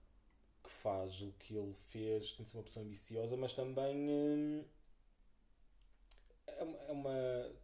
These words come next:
também o, o, o fruto de, não só da ambição pessoal dele, mas de uma, pá, da, da nobreza que, que fazia parte daquele, do território que agora faz parte de Portugal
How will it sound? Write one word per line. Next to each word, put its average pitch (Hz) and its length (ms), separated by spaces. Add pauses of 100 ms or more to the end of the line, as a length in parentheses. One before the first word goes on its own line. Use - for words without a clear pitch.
(180)
também 139 260
o, 135 40
o, 139 240 (140)
o 147 40
fruto 147 480
de, 135 420
não 143 120
só 143 160
da 143 80
ambição 127 320
pessoal 113 340
dele, 131 320 (420)
mas 113 280
de 101 120
uma, 110 180 (520)
pá, 92 140
da, 98 140 (120)
da 113 120
nobreza 104 720
que, 98 580 (720)
que - 80
fazia 107 760 (800)
parte 95 360
daquele, 92 320
do 98 140
território 95 520 (100)
que 95 200
agora 90 360
faz 87 200
parte - 240
de - 80
Portugal 98 580